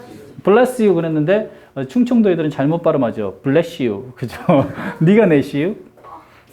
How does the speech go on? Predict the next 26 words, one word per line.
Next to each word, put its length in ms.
<laughs> 100
미안합니다. 560
<laughs> 680
야, 140
근데 260
내가 280
생각했는데 840
충청도 540
버전으로 800
선생님 580
그 300
말투가 840
전라도 400
말도 300
아니고 480
표준어 340
말도 300
아니고 300
그렇잖아요. 800
내가 260
생각했는데 360
충청도 460
버전으로 360
문법을 400
찍으면 280
어떨까요? 400